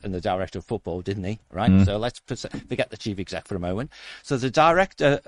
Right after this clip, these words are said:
Speaker 1: of football and the manager have to sign off, "We wanna buy Barry Cass."
Speaker 2: Mm.
Speaker 1: That goes to the chair,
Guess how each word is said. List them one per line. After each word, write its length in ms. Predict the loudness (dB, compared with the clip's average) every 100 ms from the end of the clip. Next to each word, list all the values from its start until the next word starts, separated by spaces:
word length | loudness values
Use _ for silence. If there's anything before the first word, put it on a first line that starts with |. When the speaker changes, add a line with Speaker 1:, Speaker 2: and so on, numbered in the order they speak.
| -6
Speaker 1:
of 120 | -6
football 560 | -2 -2 0 0 0 0
and 200 | -2 0
the 80 | 0
manager 540 | 0 0 -2 -4 -8 -8
have 160 | -18
to 80 | -14
sign 300 | -4 -2 -2
off, 180 | -4 0
"We 100 | 0
wanna 200 | 0 -2
buy 200 | 0 -2
Barry 260 | -2 -6
Cass." 480 | -6 -8 -8 -12 -6 0
Speaker 2:
Mm. 300 | 2 2 0
Speaker 1:
That 180 | -4 2
goes 280 | 2 2
to 80 | -4
the 100 | -8
chair, 420 | -6 -4 -4 -6